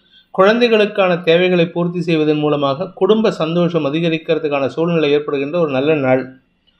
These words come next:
பூராடம் நட்சத்திரத்தில் பிறந்தவர்களுக்கு இன்று உங்களுக்கு மன நிறைவு ஏற்படுகின்ற ஒரு நல்ல நாள். நீங்க திருமணம் சார்ந்த விஷயங்கள் அல்லது வேலை சார்ந்த விஷயங்கள்ல எதிர்பாராத நற்செய்திகள் வருவதற்கு வாய்ப்பு இருக்கு. குடும்பத்துல பிரிந்த தம்பதிகள்,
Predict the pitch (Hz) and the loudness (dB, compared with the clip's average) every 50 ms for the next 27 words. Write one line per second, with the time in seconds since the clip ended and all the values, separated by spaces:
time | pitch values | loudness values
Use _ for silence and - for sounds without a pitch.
0 | _ _ _ _ _ - 214 240 254 247 247 240 233 220 202 180 175 175 - 202 | _ _ _ _ _ 2 4 6 6 6 4 4 2 0 -2 -2 -2 -4 -6 -6
1 | - 202 185 185 190 180 165 165 170 180 185 180 175 165 160 160 160 156 151 151 | -4 -4 -2 0 0 2 4 4 4 4 4 6 6 6 6 6 4 4 2 0
2 | - 196 185 - 151 151 165 165 170 156 147 156 175 180 180 156 147 143 - - | -2 -6 -6 -4 -4 -4 -2 0 0 2 2 2 2 2 4 4 2 2 -2 -4
3 | 202 190 - 127 127 135 156 185 202 202 180 170 165 180 196 190 175 160 165 160 | -6 -6 -4 -2 -2 0 2 2 2 2 4 4 4 4 4 4 4 4 4 2
4 | - 170 156 143 143 147 151 180 185 170 151 131 127 131 147 165 160 147 139 131 | 2 0 -2 -2 -2 -2 -2 -2 -2 -2 -2 0 -2 0 0 0 0 0 0 -2
5 | 131 113 - - - _ _ _ _ - 147 147 143 143 131 123 113 - - - | -2 -4 -6 -12 -20 _ _ _ _ -4 -4 0 2 4 4 4 2 0 -4 -10
6 | - - - - 190 208 208 214 208 202 196 180 - - 160 165 170 180 180 165 | -14 -10 -4 -2 0 2 2 4 2 2 2 0 0 2 2 2 2 2 2 0
7 | 151 151 - - 170 151 147 143 147 165 - - - - 143 151 156 143 131 120 | 0 -2 -2 -2 -4 -4 -2 -2 -4 -4 -4 -6 -8 -6 -6 -4 -4 -4 -2 0
8 | 131 147 170 185 196 196 170 - 160 156 151 156 156 147 143 135 135 156 151 147 | 2 2 2 2 2 2 0 0 0 0 2 0 -2 -2 -4 -4 -2 -2 -4 -4
9 | 143 139 139 139 160 - - - - _ _ _ _ _ _ - 139 147 165 180 | -4 -4 -4 -2 -2 -2 -4 -6 -12 _ _ _ _ _ _ 0 2 4 4 6
10 | 220 220 220 214 208 208 208 202 196 190 180 156 147 147 - - - 180 175 175 | 4 6 6 4 4 4 2 2 0 0 0 -2 -2 -4 -4 -2 -2 -2 0 2
11 | 175 165 160 147 147 147 156 160 156 156 151 151 - - 165 151 143 156 151 - | 2 2 4 4 2 2 2 2 2 0 0 -2 -4 -2 0 2 2 2 2 0
12 | 156 147 139 139 - 147 139 - - _ _ _ _ _ _ _ _ - 208 220 | 0 0 0 -2 -4 -8 -8 -8 -12 _ _ _ _ _ _ _ _ 2 4 4
13 | 254 247 240 226 226 - - 208 208 214 214 - - - - 190 208 220 226 214 | 6 4 4 2 0 0 0 0 0 0 0 -4 -6 -4 0 2 2 2 4 4
14 | 220 190 170 160 160 170 175 175 175 175 180 196 202 180 | 4 4 4 4 2 4 2 2 2 2 0 0 -2 -4